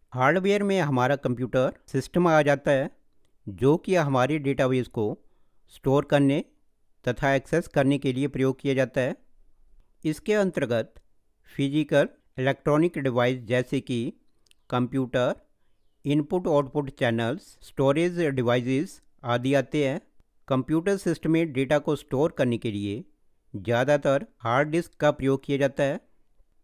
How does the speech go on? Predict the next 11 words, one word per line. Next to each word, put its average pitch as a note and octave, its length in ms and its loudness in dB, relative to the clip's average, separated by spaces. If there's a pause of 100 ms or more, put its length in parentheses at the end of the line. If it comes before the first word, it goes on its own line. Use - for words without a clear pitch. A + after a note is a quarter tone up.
इसके D#3+ 240 -2
बाद G3 200 2
दूसरा D3+ 360 -2
कंपोनेंट C#3+ 500 0
है A2 140 -4 (420)
सॉफ्टवेयर। B2 720 -2 (380)
ये B2 240 -4
डीबीएमएस D#3 720 0
का - 180 0
सबसे - 360 -4
मुख्य D#3+ 400 0